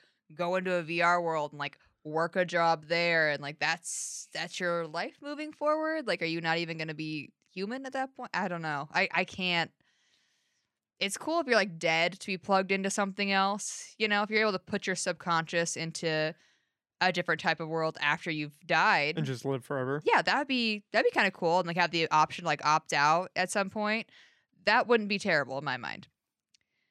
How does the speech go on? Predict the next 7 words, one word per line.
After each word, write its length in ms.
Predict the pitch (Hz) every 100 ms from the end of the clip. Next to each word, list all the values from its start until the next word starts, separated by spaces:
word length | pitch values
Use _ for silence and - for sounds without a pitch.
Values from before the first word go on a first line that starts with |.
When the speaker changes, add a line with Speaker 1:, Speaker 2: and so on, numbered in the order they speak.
| _ _ _ _ _ _ _ _ 175
Speaker 1:
But 220 | 185 151
while 220 | 180 208
you're 220 | 269 254
physically 580 | - - 220 214 233 233
alive 420 | 196 180 175 185
and 200 | 175 170
well, 480 | 156 151 165 185 202